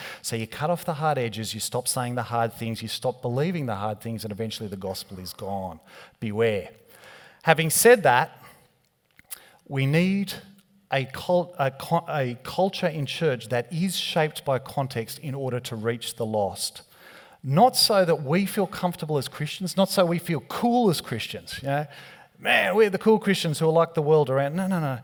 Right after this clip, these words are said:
Not so our leaders can shape things the way according to their preferences in order to seek and save the lost and put no unnecessary barrier before them that they might hear the gospel and be saved and grow into deep discipleship.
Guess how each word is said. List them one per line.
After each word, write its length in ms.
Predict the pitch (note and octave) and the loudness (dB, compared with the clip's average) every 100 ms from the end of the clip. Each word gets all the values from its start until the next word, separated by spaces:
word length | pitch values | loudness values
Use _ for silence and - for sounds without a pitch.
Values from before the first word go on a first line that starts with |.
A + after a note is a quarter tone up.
| - - - - - | -14 -20 -20 -20 -8
Not 220 | C#3+ F3+ | 4 6
so 220 | G3 A3 G#3+ | 6 6 8
our 100 | F#3 | 8
leaders 540 | F3 F#3+ G#3+ A3+ - | 8 6 6 4 2
can 160 | F#3+ E3 | -2 -2
shape 320 | - F#3+ F#3 | 2 2 2
things 240 | F#3+ F3 | -2 0
the 100 | E3 | 0
way 400 | D3 E3 F3 E3+ | 4 6 6 4
according 380 | E3 - E3+ D#3+ | 2 2 4 4
to 100 | D3+ | 2
their 180 | C#3+ D#3 | 2 2
preferences 720 | D#3+ D#3+ - D3 C#3 C#3+ B2+ - _ _ _ | 2 -2 0 -4 -4 -6 -8 -10 _ _ _
in 160 | D3+ D3 | -6 -4
order 380 | D#3+ E3 F3 F3 | -2 0 2 2
to 160 | F3 B2 | -2 -6
seek 480 | - - D#3+ D#3 C#3 | -4 -4 -4 -6 -8
and 100 | A#2 | -6
save 380 | - D3 D3 | 0 2 2
the 100 | C#3+ | 0
lost 300 | B2+ A2+ A2+ - | 2 2 0 -6
and 100 | C3 | -10
put 200 | - C3+ | -8 -6
no 400 | C3 D3 E3+ F3 | -2 2 2 0
unnecessary 1300 | D#3+ D3 - D#3 - F3 D3+ E3+ - F3 - D#3 C3+ | -2 -6 -4 -4 -4 -2 0 2 0 -4 -2 -2 -2
barrier 500 | G#2 C#3 C#3 C3+ C3 | 0 2 4 2 0
before 420 | A#2+ - B2 B2 | -4 -6 -6 -6
them 140 | A#2+ | -4
that 100 | A2+ | -6
they 140 | B2 A#2+ | -4 -4
might 180 | A2 - | -4 -6
hear 180 | A#2+ | -8
the 60 | G#2 | -8
gospel 460 | G2 G2+ - A2+ G#2 | -4 -4 -6 -8 -8
and 100 | G2 | -8
be 80 | |
saved 380 | G2 - G#2 G2 | -8 -6 -6 -4
and 100 | G2+ | -6
grow 140 | G2+ G2 | -4 -6
into 140 | F#2 | -8
deep 220 | F#2 F#2 | -10 -10
discipleship. 760 | - - G#2 F2+ F#2+ - G2 | -8 -8 -6 -8 -10 -12 -14